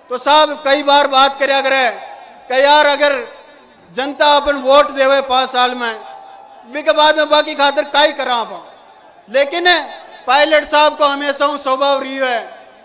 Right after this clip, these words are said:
कि कार्यकर्ता के सुख दुख के मान हाजिर रहे, चाहे गाड़ी के मान कताई घंटा मान चालनू पड़े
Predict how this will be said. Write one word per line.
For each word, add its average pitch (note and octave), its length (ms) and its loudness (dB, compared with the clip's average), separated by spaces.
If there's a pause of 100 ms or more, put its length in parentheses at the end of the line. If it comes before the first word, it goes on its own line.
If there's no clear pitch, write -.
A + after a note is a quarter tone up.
कि C4+ 120 -2
कार्यकर्ता C#4 680 0
के C#4 180 -2
सुख C4+ 200 -10
दुख C#4 180 -12
के C#4 140 -4
मान C4 240 -4
हाजिर C4 400 -2
रहे, C#4+ 340 2 (440)
चाहे C4 180 0
गाड़ी B3+ 300 -2
के C#4 140 -4
मान C4+ 300 -2
कताई C4 320 -2
घंटा B3 280 -6
मान B3 220 -4
चालनू B3+ 420 -4
पड़े C#4 280 2